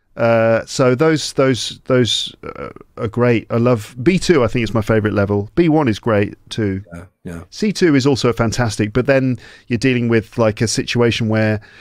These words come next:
Speaker 1: for, for a lot of the students at C one, that's it. They're not gonna get better than that, and getting through to C two is a, is a bit of a mystery, and it's very hard to get to C two in English because that means,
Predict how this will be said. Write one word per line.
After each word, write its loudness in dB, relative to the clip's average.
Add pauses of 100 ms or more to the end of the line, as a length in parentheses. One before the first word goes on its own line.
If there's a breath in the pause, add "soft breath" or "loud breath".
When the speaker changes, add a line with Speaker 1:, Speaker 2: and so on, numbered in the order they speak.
(160 loud breath)
Speaker 1:
for, -2
for 0
a 4
lot 2
of -6
the -2
students 0
at -8
C 0
one, 0 (280 soft breath)
that's -2
it. 0
They're 4
not 0
gonna 0
get -2 (300)
better -2
than 2
that, -2
and 2
getting 0
through 2
to -4
C 2
two 2 (640 loud breath)
is 0
a, 2
is -2
a 0
bit 2
of 0
a 0
mystery, -2
and -2 (380 soft breath)
it's -8
very 2
hard 2
to -8
get -2
to -6
C 0
two 0
in 0
English -4
because -4
that -4
means, -6